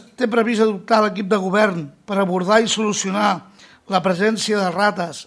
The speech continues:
a la plaça Emili Altimira? I quin pla d'actuació es preveu implementar per assegurar la higiene i la seguretat de veïns i veïnes? I la pregunta número dos és: quines accions immediates es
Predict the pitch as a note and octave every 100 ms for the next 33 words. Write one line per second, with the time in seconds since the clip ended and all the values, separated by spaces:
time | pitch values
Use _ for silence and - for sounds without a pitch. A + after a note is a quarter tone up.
0 | _ - F#3 F3+ G#3 - G3 G3 G3+ F#3+
1 | F3+ D3+ E3+ G#3+ C4 D#4 _ _ _ _
2 | _ _ _ _ _ _ _ _ _ G#3
3 | F3+ C#4 C4 B3+ B3+ A#3+ - G#3 - A#3
4 | A#3 G3 - _ _ F3 - G3 F#3+ G#3
5 | A3+ G3 F3+ G3+ G3+ F#3+ F3+ E3+ E3 G#3+
6 | G3 F#3 F3+ - F#3 F3 G#3 A3 G3 E3
7 | A3+ G#3+ F3 F3 E3+ E3+ E3+ G3+ A3+ G#3+
8 | F3 E3+ G3+ G3+ E3+ E3+ G3+ B3+ D4 B4
9 | - _ _ _ _ _ _ _ - F#3
10 | F3+ F#3+ A3 G#3 G#3 G3+ G3+ F#3+ A#3 C4+
11 | - - - - _ A3 G3 - - _
12 | _ _ _ _ - C4 B3+ B3 - B3
13 | B3 A3 A3 G#3 G3+ A3 A3+ G#3 F3 -
14 | - _ _ _ G3+